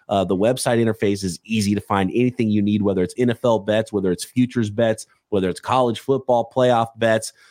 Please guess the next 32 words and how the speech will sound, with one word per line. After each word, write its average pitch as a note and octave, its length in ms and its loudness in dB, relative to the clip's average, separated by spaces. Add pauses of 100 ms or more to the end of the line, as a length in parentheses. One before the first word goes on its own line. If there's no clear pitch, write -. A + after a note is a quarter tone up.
(120)
whether G2+ 320 0
it's, G2 320 -2
um, F#2 360 0 (180)
Major A#2 360 0
League A#2 140 0
Baseball A#2+ 420 0
futures. A2+ 360 0
Of F#2+ 100 -6
course, A2+ 300 -2
we're A2 140 0
in A2+ 180 2
season A2+ 400 2
on G2 120 0
the G2+ 160 2
N A#2 120 0
B G#2+ 180 2
A A2 260 0
and C3 280 0
the A2+ 180 0
N B2 80 2
H A2+ 220 -2
L. A2+ 240 2
You A#2+ 80 -2
can A#2 140 -2
find G#2+ 260 -2
ton B2 180 0
of A2+ 120 0
it, G#2+ 120 -2
motorsports, B2+ 580 0
combat C#3 460 0
sports, C3+ 380 -2
snooker, G#3 440 0